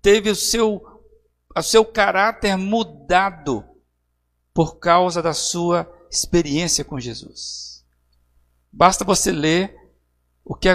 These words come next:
o que Pedro faz em Atos, basta você ler os seus escritos nas suas du-, das suas duas cartas que ele escreveu à igreja. E nós conseguimos ver pelas narrativas dos evangelhos que Pedro era extremamente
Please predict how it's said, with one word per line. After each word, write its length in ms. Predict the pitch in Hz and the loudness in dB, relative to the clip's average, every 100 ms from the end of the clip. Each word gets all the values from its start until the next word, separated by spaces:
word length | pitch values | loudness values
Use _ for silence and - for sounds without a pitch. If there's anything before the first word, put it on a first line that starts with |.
| 180 | 2
o 80 | 147 | -4
que 140 | 196 | -4
Pedro 360 | - 180 180 160 | 0 0 2 -2
faz 500 | - 170 170 175 151 | -2 2 2 0 -4
em 120 | 143 | -2
Atos, 680 | 151 190 - 190 - - - _ | -2 -2 -8 -10 -8 -10 -14 _
basta 420 | 143 175 185 196 | 0 2 2 0
você 260 | 175 - 156 | -4 -4 -2
ler 180 | 170 | -2
os 120 | 180 - | 0 0
seus 220 | 190 165 | 0 0
escritos 580 | 151 - - 185 214 - | -2 -2 -2 -4 -4 -4
nas 160 | 170 | -4
suas 280 | - 175 143 | -4 -4 -4
du-, 300 | 131 175 - - | -6 -8 -8 -6
das 180 | 139 123 - | -4 -4 -4
suas 280 | - 156 127 | -2 -2 -2
duas 440 | - 151 170 - | -4 -2 0 0
cartas 560 | - 143 156 - 156 147 | -2 0 0 -2 -6 -4
que 80 | 151 | -4
ele 60 | |
escreveu 420 | 143 - 135 143 143 | -4 -4 -2 0 0
à 60 | |
igreja. 580 | 117 113 110 113 - - _ _ _ _ _ _ _ - _ _ _ _ _ _ - | -2 -4 -8 -10 -18 -20 _ _ _ _ _ _ _ -20 _ _ _ _ _ _ -4
E 80 | 180 | 4
nós 280 | 233 190 | 4 2
conseguimos 640 | - 214 214 170 208 196 147 | 0 0 0 -2 -2 -2 -4
ver 520 | 135 160 202 175 - | -2 2 2 2 -2
pelas 480 | 170 165 143 131 - | -2 0 -2 -2 -4
narrativas 600 | 160 147 139 - 139 131 | -4 -4 -4 -4 -4 -4
dos 160 | 127 | -2
evangelhos 920 | 135 127 120 147 175 156 117 - - - _ _ _ _ _ _ _ _ _ | -2 -2 -2 0 0 0 -4 -10 -12 -16 _ _ _ _ _ _ _ _ _
que 80 | - | -8
Pedro 600 | - 226 233 226 175 - | -4 0 0 2 0 0
era 200 | - 311 | 2 2
extremamente 1300 | - - - 254 277 254 226 190 202 240 240 247 220 | 2 -4 -4 0 0 0 -2 -2 -4 -2 -2 -4 -4